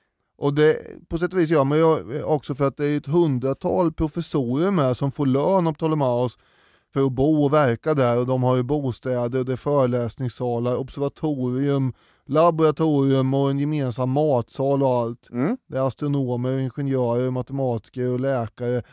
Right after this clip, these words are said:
Speaker 1: och geografer.
Speaker 2: Oh, där kom det ordet.
Speaker 1: Det är viktigt för oss här.
Speaker 2: Mm.
Speaker 1: I och för sig så var väl inte den här fackliga indelningen jättenoggrann <laughs> på den här tiden. Men det fanns många områden alltså.
Speaker 2: Ja.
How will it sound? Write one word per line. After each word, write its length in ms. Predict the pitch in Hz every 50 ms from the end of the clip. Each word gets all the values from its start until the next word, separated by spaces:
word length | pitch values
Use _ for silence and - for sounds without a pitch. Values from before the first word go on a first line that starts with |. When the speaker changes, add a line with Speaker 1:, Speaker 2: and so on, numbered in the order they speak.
| - _ _
Speaker 1:
och 340 | - - 190 196 - - _ _ - - - _ _ _ _ _ -
geografer. 840 | 131 139 143 139 123 127 127 113 90 - - - 123 113 67 - 120 107 _ _
Speaker 2:
Oh, 380 | - 101 113 127 135 127 110 90 - _ _ _ _ -
där 100 | 117 117
kom 140 | - 135 117
det 140 | 113 123 120
ordet. 220 | 107 95 95 90
Speaker 1:
Det 60 | 131
är 240 | 135 143 143 139 139
viktigt 360 | 139 143 131 - - 123 107
för 120 | - 120 110
oss 220 | 107 117 - -
här. 200 | - 107 71 - - -
Speaker 2:
Mm. 320 | 95 95 98 104 120 135 135 _ _ _ _ _ _ _ _ _ _ _ _ _ _ _ _ _ -
Speaker 1:
I 100 | - 147
och 40 | 135
för 60 | 131
sig 180 | 135 156 156 151
så 80 | 139 147
var 120 | 143 139
väl 100 | 131 135
inte 140 | 135 123 127
den 80 | 120 120
här 80 | 117
fackliga 540 | 110 - 135 131 120 - - - 127 135 143
indelningen 560 | 143 143 135 123 123 120 113 113 120 117 117
jättenoggrann 1900 | 120 123 117 - _ _ _ - 127 - - - - - - 175 - - - 139 156 151 147 - 143 139 135 127 127 123 123 139 147 165 170 165 151 147 139
<laughs> 0 |
på 60 | 156
den 100 | 147 135
här 120 | 127 123
tiden. 560 | 117 - 135 127 123 117 117 123 123 120 117 - _ _ - - _ _ - - - - -
Men 180 | 151 151 147 151
det 60 | 156
fanns 240 | 151 170 165 165 156
många 480 | 165 170 160 170 180 185 165 156 165
områden 580 | 175 185 190 165 143 143 139 147 156 175 196 175
alltså. 460 | 135 117 - 110 - - 113 92 - -
Speaker 2:
Ja. 220 | 104 98 95 104